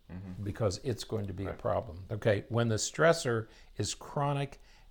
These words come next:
Speaker 2: and unhealthy.
Speaker 1: Right.
Speaker 2: I-, if it's abuse, if
Speaker 1: What
Speaker 2: it's
Speaker 1: we were just talking
Speaker 2: neglect, if
Speaker 1: about with aces and stuff,
Speaker 2: yeah,
Speaker 1: yeah.
Speaker 2: with those sorts of things. If it's chronic and the child can't do anything about it, it's
Speaker 1: Right.
Speaker 2: not, it's not their
Speaker 1: Right.
Speaker 2: problem. Number two, when the stressor has caused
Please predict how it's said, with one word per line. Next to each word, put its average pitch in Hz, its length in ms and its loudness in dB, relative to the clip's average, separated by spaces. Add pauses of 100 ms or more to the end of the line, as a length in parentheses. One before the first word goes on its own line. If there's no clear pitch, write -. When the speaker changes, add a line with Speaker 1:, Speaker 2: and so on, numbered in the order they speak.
Speaker 2:
and 117 180 4
unhealthy. 101 720 -2
Speaker 1:
Right. 78 160 -14 (380)
Speaker 2:
I-, 123 40 0
if 131 280 -4
it's - 160 -8
abuse, 107 480 -2
if 104 100 -8
Speaker 1:
What 107 100 -2
Speaker 2:
it's 110 80 -2
Speaker 1:
we 101 40 -4
were 110 60 0
just 101 80 -6
talking 98 240 0
Speaker 2:
neglect, 82 120 -8 (100)
if - 120 -12
Speaker 1:
about - 40 -20
with 92 180 -8
aces 92 400 -10
and 85 100 -12
stuff, 95 140 -4
Speaker 2:
yeah, 90 160 -4
Speaker 1:
yeah. 92 80 -8
Speaker 2:
with 110 160 -2
those 113 200 2
sorts 104 300 -2
of 98 80 -6
things. 101 300 -6 (400)
If 104 100 -4
it's 117 160 -2
chronic 127 320 0
and 117 160 4
the 113 60 2
child 110 320 0
can't 107 240 -4
do 104 160 -2
anything 95 320 -6
about 90 220 -8
it, - 120 -10
it's 87 140 -6
Speaker 1:
Right. 107 60 0
Speaker 2:
not, 98 100 -4 (260)
it's - 140 -10
not 101 180 -4
their 95 140 0
Speaker 1:
Right. - 100 -8
Speaker 2:
problem. 92 380 -4 (500)
Number 131 240 6
two, 113 400 4 (400)
when 123 160 8
the 117 80 8
stressor 139 500 4
has 117 200 4
caused 110 400 4